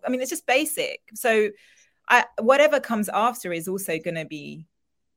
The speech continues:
is also not gonna deliver. And I think this is the, one of the things, right? We heard so much about leveling up what in any way, in any way have we had levelling up?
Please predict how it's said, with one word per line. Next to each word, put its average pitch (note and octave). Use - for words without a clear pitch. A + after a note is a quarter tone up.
is F3+
also F#3+
not D#3+
gonna D3
deliver. C#3+
And A3+
I C#4
think G#4+
this G#4
is D4+
the, D4
one C4+
of C4
the C4
things, C4
right? E3+
We C4
heard D4+
so D#4
much C4+
about A3+
leveling G#3
up D#3+
what D4+
in C#4
any D4+
way, A3
in G#3
any D4+
way A#3+
have F3+
we G#3+
had F#3
levelling E3
up? -